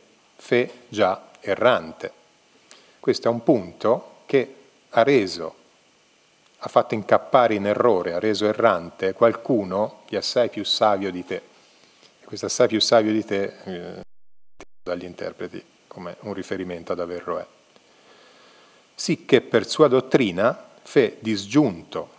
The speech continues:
dall'anima il possibile intelletto, perché da lui non vide organo assunto. Eh? In cosa consiste l'errore di Averroè? Per sua dottrina, cioè secondo la sua dottrina, Averroè rese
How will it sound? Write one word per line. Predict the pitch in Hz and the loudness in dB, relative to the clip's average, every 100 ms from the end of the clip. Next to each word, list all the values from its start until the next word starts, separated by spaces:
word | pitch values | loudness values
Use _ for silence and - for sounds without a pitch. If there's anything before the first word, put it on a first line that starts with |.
| _ | _
dall'anima | - 98 113 104 85 90 98 123 - - _ | -4 2 4 4 2 -4 -2 -2 -4 -20 _
il | 113 | -10
possibile | 98 113 - 123 110 101 | -2 0 0 0 0 0
intelletto, | 98 - 101 80 73 - - - _ _ _ _ _ _ - | -2 -4 -4 -6 -10 -12 -14 -14 _ _ _ _ _ _ -6
perché | - - 107 | -6 -2 2
da | 107 | 4
lui | 131 82 82 - _ - | 4 0 -10 -14 _ -4
non | 113 107 | -2 -2
vide | 101 85 95 92 - | -4 -6 -6 -8 -6
organo | - 95 85 90 85 87 - | -2 -2 -2 -8 -10 -14 -10
assunto. | - 104 - 101 101 - - - _ _ _ _ _ _ _ _ _ _ _ _ - | -8 -6 -8 -12 -16 -18 -20 -20 _ _ _ _ _ _ _ _ _ _ _ _ -16
Eh? | 101 - _ _ | -16 -18 _ _
In | - | 0
cosa | 120 110 | 2 2
consiste | 98 92 104 - 98 | 0 -2 -4 -2 -2
l'errore | 92 95 104 95 | -2 -2 0 0
di | 92 | 2
Averroè? | 90 95 110 98 104 - - _ _ _ _ _ _ _ | 0 2 4 6 4 -2 -20 _ _ _ _ _ _ _
Per | 107 95 | -4 -2
sua | - | 2
dottrina, | 104 101 - 123 87 82 | 2 0 0 -2 -2 -8
cioè | - 98 | -8 -6
secondo | - 98 123 117 104 | -4 0 0 2 2
la | 95 | 0
sua | - 101 | -2 -2
dottrina, | 107 - 117 87 85 92 - - | -4 0 0 0 -4 -8 -8 -6
Averroè | 98 101 104 110 104 110 - | -4 -2 2 4 4 2 -2
rese | 113 120 98 85 82 | 0 2 2 -4 -10